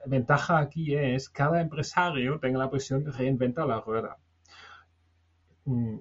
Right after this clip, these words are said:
gestionar una empresa para mí es gestionar personas a través de estructura, a través de sistemas, a través de prioridades, a través de team building, a través de diferentes cosas que haces. Y es lo mismo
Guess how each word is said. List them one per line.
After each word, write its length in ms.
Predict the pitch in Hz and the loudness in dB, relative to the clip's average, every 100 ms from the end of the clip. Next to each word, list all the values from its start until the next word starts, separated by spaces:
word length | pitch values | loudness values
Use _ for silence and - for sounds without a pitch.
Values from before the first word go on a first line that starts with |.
| - | -12
gestionar 640 | - 143 135 - 120 156 | -4 -2 0 0 2 2
una 160 | 208 175 | 2 0
empresa 500 | 139 127 147 - 117 | -2 0 -2 0 -4
para 160 | 117 113 | -2 0
mí 240 | 147 180 | 0 2
es 240 | 143 170 | 0 0
gestionar 480 | - 127 - 123 123 | 0 -2 0 0 0
personas 760 | 147 131 127 127 90 - - _ _ - _ _ _ _ _ _ | 0 -2 -2 -2 -4 -10 -20 _ _ -20 _ _ _ _ _ _
a 140 | 127 120 | 0 2
través 400 | 120 131 151 151 | 2 4 4 2
de 100 | 185 | 0
estructura, 640 | - 131 - 160 147 113 | -2 -6 -8 -4 0 0
a 80 | 110 | 0
través 240 | 117 123 | -2 -2
de 80 | 165 | -2
sistemas, 560 | - - - 151 120 | -4 -6 -2 0 0
a 100 | 120 | -2
través 320 | 120 113 120 139 | -2 0 2 2
de 140 | 170 | 0
prioridades, 720 | - 147 131 127 143 123 113 | -2 0 2 2 2 2 0
a 100 | 123 | -4
través 560 | 127 117 127 147 143 147 | -2 0 2 2 2 0
de 480 | 165 160 135 120 113 | 2 2 2 0 -2
team 240 | 156 165 | -2 0
building, 300 | 135 120 113 | 2 2 0
a 100 | 113 | -2
través 440 | 113 120 123 139 143 | -4 -2 0 0 -2
de 100 | 165 | -4
diferentes 560 | 151 131 127 156 175 | -4 -4 -4 -4 -6
cosas 400 | - 139 - 170 | -8 -10 -6 -8
que 140 | - 110 | -8 -6
haces. 480 | 120 - 104 101 _ _ - | -6 -6 -12 -14 _ _ -4
Y 180 | 127 151 | 2 4
es 240 | 196 - | 2 -2
lo 160 | 143 131 | 0 2
mismo 720 | 170 240 175 139 143 170 | 2 0 0 0 0 -2